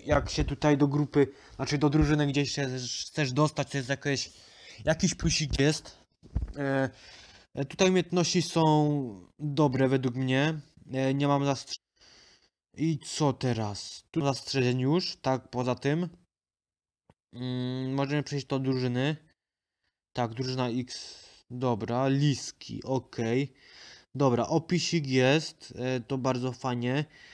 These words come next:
Czyli przykładowe podanie, to trzeba, e, trzeba zrobić, ile wpłacać, czyli podstawy, tak, każda drużyna.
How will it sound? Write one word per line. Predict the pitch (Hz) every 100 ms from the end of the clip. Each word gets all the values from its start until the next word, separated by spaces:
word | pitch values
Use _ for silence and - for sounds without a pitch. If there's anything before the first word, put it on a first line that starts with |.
| -
Czyli | - - 180 185 175
przykładowe | 175 - 175 170 156 151 147
podanie, | 165 156 156 151 143
to | 151
trzeba, | - 139 135
e, | 131 135 131 131 131 131 123
trzeba | 127 135
zrobić, | 151 170 151 151 139
ile | 135
wpłacać, | 139 - 165 147 - 131 -
czyli | - 147
podstawy, | 143 131 - 135 123 127
tak, | 131 123 120
każda | 131 120 123
drużyna. | 120 117 135 139 135